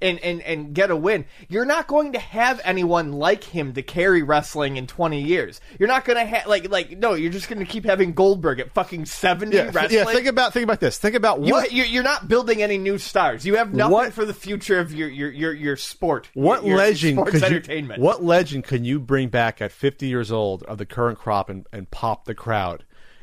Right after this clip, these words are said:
Speaker 2: It won't be Roman Reigns, 'cause the, the one guy they tried to, to shove down your throat was Roman Reigns, and the fans were not accepting it. They, he, he main evented, what, three st-, three or four straight WrestleManias?
Speaker 1: Well,
Speaker 2: It
Speaker 1: it is gonna be
Speaker 2: was
Speaker 1: Roman Reigns. Is the thing. It's just people aren't gonna go for it.
Speaker 2: People
Speaker 1: He's
Speaker 2: are like,
Speaker 1: the
Speaker 2: "Eh."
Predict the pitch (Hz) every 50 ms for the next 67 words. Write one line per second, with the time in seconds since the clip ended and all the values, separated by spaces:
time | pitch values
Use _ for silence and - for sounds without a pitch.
0 | - - 117 131 127 139 160 190 208 - - 185 196 175 185 185 185 170 170 156
1 | 151 156 143 120 101 90 - - 127 117 123 - - - - - 127 120 123 160
2 | 185 196 202 196 196 196 175 - - 190 185 175 151 123 147 143 131 123 120 -
3 | 170 160 151 160 160 156 139 - 151 131 113 123 131 135 127 131 139 131 113 107
4 | 107 - - - - 131 131 139 123 117 110 110 113 120 123 120 - - 131 120
5 | 110 107 98 95 104 98 95 110 120 127 139 131 113 113 143 151 139 147 156 151
6 | 139 127 139 135 127 120 - - - - 123 131 139 135 - - - 147 - -
7 | - 143 143 151 143 - - 156 151 - - 117 139 131 - 131 113 117 123 139
8 | 156 143 247 269 277 262 262 277 320 302 240 - 247 202 185 156 151 127 127 139
9 | 139 135 131 123 127 123 113 107 107 143 143 143 143 - - - 202 180 151 143
10 | 135 160 170 - - 208 196 214 196 190 180 208 190 180 190 226 226 170 160 170
11 | 147 127 170 185 214 208 196 202 190 180 180 - 269 294 302 311